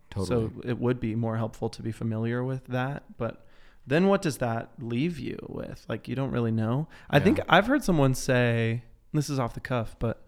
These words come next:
Speaker 2: I've heard someone say that if you give someone both your tunic and your cloak, then your upper body is naked.
Speaker 1: Mm-hmm.
Speaker 2: And that could bring shame to the person who subjected you
Speaker 1: Yeah.
Speaker 2: to that, like, upper body nudity.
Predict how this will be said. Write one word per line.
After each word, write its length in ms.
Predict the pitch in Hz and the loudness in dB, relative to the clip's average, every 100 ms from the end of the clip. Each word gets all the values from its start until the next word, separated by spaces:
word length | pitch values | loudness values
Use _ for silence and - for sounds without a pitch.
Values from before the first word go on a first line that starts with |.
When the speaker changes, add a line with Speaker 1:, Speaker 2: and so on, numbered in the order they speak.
| - - - - | -20 -20 -12 -8
Speaker 2:
I've 80 | 135 | 0
heard 140 | 190 | 2
someone 260 | 190 147 127 | 4 4 4
say 180 | - 120 | 2 0
that 160 | 113 | 0
if 160 | - 123 | -2 -2
you 80 | 131 | 0
give 180 | 131 131 | 0 -2
someone 340 | 151 139 117 | 0 2 2
both 260 | 104 120 - | 2 0 0
your 100 | 113 | -6
tunic 380 | - 127 120 - | -2 -2 -2 -4
and 200 | 117 117 | -6 -4
your 100 | 113 | -4
cloak, 480 | 113 - 113 143 - - - - - - | -6 -4 -2 -4 -8 -20 -20 -20 -12 0
then 400 | 131 135 120 117 | 4 4 2 0
your 240 | 120 120 123 | 0 0 2
upper 140 | 160 | 0
body 300 | 123 120 123 | 0 0 0
is 220 | 113 - - _ | -2 -6 -14 _
naked. 560 | 151 117 120 135 - - - - | -6 -2 -2 -4 -8 -14 -18 -14
Speaker 1:
Mm-hmm. 240 | 110 110 101 | -10 -6 0
Speaker 2:
And 180 | 131 127 | 2 4
that 260 | 135 - | 2 -4
could 340 | - 151 156 123 | 2 4 4 2
bring 460 | 123 123 113 107 101 - _ _ | 2 2 2 0 -6 -18 _ _
shame 680 | - - 135 147 117 110 117 - _ _ _ _ | -8 -2 2 4 4 4 0 -6 _ _ _ _
to 160 | - 135 | 0 2
the 100 | 120 | 2
person 520 | - 139 135 123 113 | 2 2 2 2 2
who 180 | 104 113 | 2 0
subjected 800 | - 123 117 - 123 - 117 117 | 0 -2 0 0 0 0 -4 -2
you 240 | 120 117 - - | -4 -4 -8 -10
Speaker 1:
Yeah. 300 | 104 110 107 98 - - | -4 -2 -4 -8 -12 -2
Speaker 2:
to 100 | 127 | 2
that, 320 | 123 120 - | 4 2 2
like, 280 | 117 107 - _ - - | 0 0 -8 _ -6 0
upper 200 | 127 120 | 2 2
body 320 | 117 113 113 | 2 0 0
nudity. 520 | 107 123 - - - | 2 0 -2 -12 -18